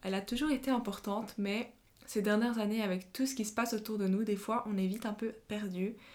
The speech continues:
et on arrive moins à se focaliser sur les tâches que nous devons vraiment faire.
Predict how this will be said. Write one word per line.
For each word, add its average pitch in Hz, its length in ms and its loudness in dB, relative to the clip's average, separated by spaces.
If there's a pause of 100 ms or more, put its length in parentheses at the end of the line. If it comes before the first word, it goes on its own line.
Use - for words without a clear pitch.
(640)
et 262 280 4 (100)
on 196 120 0
arrive 214 280 0
moins 220 320 0
à 220 80 -4
se 208 140 -2
focaliser 208 640 -2
sur 220 160 -4
les 190 100 0
tâches 202 320 -4
que - 80 -4
nous 190 140 4
devons 190 360 2
vraiment 185 520 -2
faire. - 420 -16